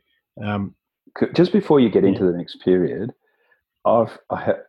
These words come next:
Speaker 2: there's two really good stories here, or one really good story, but a way to tell if a business is in payback is stroll down into their car park
Speaker 1: <laughs>
Speaker 2: and see, <laughs> I can hear you laughing already, and see what's shown up.
Speaker 1: Yes,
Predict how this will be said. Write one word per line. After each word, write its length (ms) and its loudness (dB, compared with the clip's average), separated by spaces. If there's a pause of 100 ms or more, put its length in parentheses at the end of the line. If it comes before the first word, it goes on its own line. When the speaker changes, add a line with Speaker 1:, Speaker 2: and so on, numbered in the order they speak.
Speaker 2:
there's 160 -6
two 240 2
really 220 2
good 160 -4
stories 340 0
here, 120 0
or 40 0
one 280 2
really 180 2
good 160 -2
story, 280 2
but 140 0
a 80 -2
way 300 2
to 100 -6
tell 380 0 (380)
if 120 -10
a 60 -2
business 400 -4
is 260 -6 (100)
in 140 -4
payback 520 -2
is 200 -10
stroll 520 0
down 280 0
into 220 -4
their 160 -2
car 400 -4
park 300 -4 (880)
Speaker 1:
<laughs> 500 -4
Speaker 2:
and 180 2
see, 160 -12 (200)
<laughs> 160 -14
I 260 0
can 180 -4
hear 120 2
you 160 4
laughing 360 2
already, 420 2 (340)
and 120 -2
see 280 2
what's 260 0
shown 340 0
up. 200 -6 (1300)
Speaker 1:
Yes, 560 -10